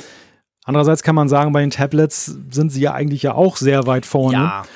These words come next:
Speaker 1: Und da
Speaker 2: stimmt.
Speaker 1: nützt es ihnen jetzt dann kurioserweise jetzt, ich möchte nicht sagen nichts, es ist ja durchaus hier ein Plus zu verzeichnen, aber das, das iPad tut sich schon ein bisschen schwerer.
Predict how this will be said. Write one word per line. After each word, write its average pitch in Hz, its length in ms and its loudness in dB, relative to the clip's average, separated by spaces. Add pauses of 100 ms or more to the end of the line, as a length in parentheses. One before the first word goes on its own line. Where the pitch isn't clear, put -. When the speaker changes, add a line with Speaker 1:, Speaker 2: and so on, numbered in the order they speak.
(140)
Speaker 1:
Und 135 160 0
da 135 80 4
Speaker 2:
stimmt. 147 160 4
Speaker 1:
nützt 120 160 -2
es - 160 0
ihnen 165 160 0
jetzt - 320 -4
dann 147 140 -2
kurioserweise 147 840 2
jetzt, - 380 -2
ich - 160 -12
möchte 147 200 2
nicht 117 60 -2
sagen 123 280 2
nichts, 180 320 2
es 135 200 -4
ist 160 140 -4
ja 135 140 4
durchaus 135 360 0
hier 131 120 0
ein 123 80 -4
Plus 135 240 -2
zu 135 100 -4
verzeichnen, 156 640 0 (380)
aber 143 300 2
das, 131 220 -2
das 139 160 -2
iPad 151 420 0
tut 156 180 -2
sich 151 160 0
schon 156 100 0
ein 151 40 0
bisschen 156 180 0
schwerer. 135 500 0